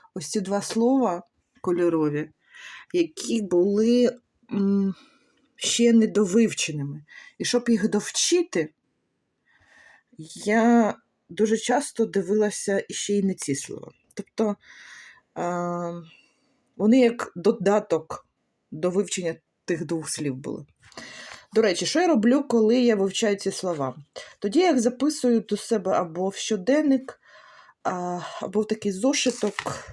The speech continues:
Цей зошит в мене з відмінюваннями, м, дієслів.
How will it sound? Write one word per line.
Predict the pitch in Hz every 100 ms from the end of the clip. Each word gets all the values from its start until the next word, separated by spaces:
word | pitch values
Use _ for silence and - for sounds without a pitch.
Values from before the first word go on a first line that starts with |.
| -
Цей | - 226 226
зошит | 190 269 233 -
в |
мене | 196 220 214 202
з | - - 202 196 - - - - - -
відмінюваннями, | 185 180 214 233 226 220 208 202 196 190 185 _ -
м, | 175 180 180 185 139 _ _ _ _ _ _ _ _ - - - - 151
дієслів. | 180 165 - 202 359